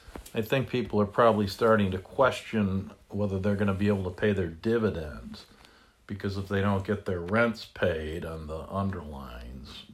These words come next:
that's just my, I don't really know that stock that well. Uh, my partner picked it. But if you're buying stuff for the dividend yield, that's a cautionary tale that there's no guarantee they're gonna be able to pay those,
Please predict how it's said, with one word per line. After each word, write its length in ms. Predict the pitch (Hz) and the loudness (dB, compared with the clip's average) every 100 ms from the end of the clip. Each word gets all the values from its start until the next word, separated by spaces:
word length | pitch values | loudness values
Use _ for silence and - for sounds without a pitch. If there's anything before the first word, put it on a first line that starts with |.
| - | -12
that's 240 | - 95 - | -4 -4 -4
just 340 | - 92 90 | -8 -8 -8
my, 380 | - 87 87 80 71 - - | -8 -6 -6 -6 -10 -16 -8
I 60 | 101 | 0
don't 200 | 104 - | 0 0
really 240 | 92 85 | -4 -4
know 240 | 82 82 82 | -4 -4 -4
that 220 | 78 73 | -6 -8
stock 420 | - - 92 92 | -6 -2 -2 -2
that 220 | - 80 76 | -4 -8 -8
well. 320 | 78 78 78 | -8 -8 -10
Uh, 140 | 80 | -12
my 120 | 80 | -14
partner 460 | 76 - 55 - 71 | -14 -10 -10 -8 -10
picked 280 | - - - | -10 -12 -12
it. 120 | - - - - - - - _ - | -18 -18 -20 -20 -20 -20 -20 _ -2
But 360 | 101 101 98 - | 4 4 2 -2
if 160 | 107 | -4
you're 100 | 101 | -2
buying 420 | 92 120 127 123 | 4 6 8 6
stuff 460 | 107 - 120 110 104 | 2 4 8 8 8
for 100 | 104 | 0
the 120 | 87 | -2
dividend 560 | 85 104 107 120 123 120 | 2 4 4 4 2 2
yield, 460 | 120 120 123 120 113 - | 2 2 2 -2 -8 -8
that's 260 | 98 98 98 | -4 -2 -2
a 60 | 78 73 | -6 -10
cautionary 640 | - 120 107 104 95 85 | 2 4 6 4 0 -2
tale 440 | 82 - 117 90 92 | -2 2 4 4 0
that 200 | 85 80 - - - _ | -4 -8 -14 -20 -20 _
there's 220 | 98 95 95 | -4 -2 0
no 140 | 117 | 0
guarantee 480 | 107 101 82 80 131 | 2 0 -2 -4 -4
they're 140 | 104 | -2
gonna 160 | 98 95 | 0 -2
be 140 | 90 | -2
able 220 | 92 80 | -4 -4
to 120 | 73 - | -10 -4
pay 180 | 104 | -2
those, 300 | 92 82 71 | -2 -4 -8